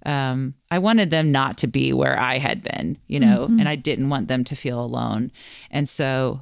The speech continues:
Speaker 1: I also, again, had seen what this, what the right treatment and, uh, experienced doctors can do for these babies. And so I wanted everyone to have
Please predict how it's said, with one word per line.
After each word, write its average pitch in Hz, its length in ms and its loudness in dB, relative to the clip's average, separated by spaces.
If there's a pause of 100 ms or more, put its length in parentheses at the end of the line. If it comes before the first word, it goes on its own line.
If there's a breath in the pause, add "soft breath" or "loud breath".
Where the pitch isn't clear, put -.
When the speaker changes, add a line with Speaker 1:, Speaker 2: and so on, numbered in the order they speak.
(140)
Speaker 1:
I 156 120 0
also, 143 400 2
again, 143 320 0
had 143 140 0
seen 147 360 -2
what 139 240 -4
this, 123 420 -2
what 156 160 -6
the 139 120 -2
right 139 300 -2
treatment 165 600 0
and, 143 560 2 (760 soft breath)
uh, 139 280 0
experienced 147 760 -2
doctors 151 680 0
can 147 220 -2
do 139 360 -2
for 143 340 -4
these 143 180 -6
babies. 147 480 -2
And 156 80 -4
so - 140 -6
I 135 80 0
wanted 135 300 -2
everyone 127 380 -2
to 123 60 -2
have 123 440 -6